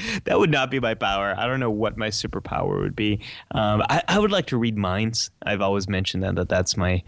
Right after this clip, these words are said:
uh, I would love to have that superpower, but, um, eh, maybe, yeah, I'd probably have that. Anyways, uh, I think that would be a fun place to go. Scary, but fun place to be.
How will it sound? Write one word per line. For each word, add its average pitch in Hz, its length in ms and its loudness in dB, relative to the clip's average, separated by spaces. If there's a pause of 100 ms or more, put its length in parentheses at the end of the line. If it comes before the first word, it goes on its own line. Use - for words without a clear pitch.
(460)
uh, 87 560 2 (120)
I - 160 -2
would - 220 -10
love - 360 -4
to 131 80 -2
have 123 160 0
that - 160 2
superpower, - 760 2
but, 120 320 2
um, 104 400 2 (960)
eh, - 800 0 (500)
maybe, 151 380 0 (140)
yeah, 190 340 6
I'd 156 120 2
probably - 240 0
have - 180 -4
that. - 280 0 (260)
Anyways, 170 720 4 (160)
uh, 120 460 4 (640)
I 156 100 2
think 147 200 4
that 120 80 4
would 107 100 2
be 107 80 0
a 98 60 0
fun 104 300 -2
place 104 260 -2
to 110 100 -4
go. 104 200 2
Scary, 143 560 4
but 120 180 0
fun 98 260 -2
place 101 300 -2
to 101 80 -4
be. 92 340 0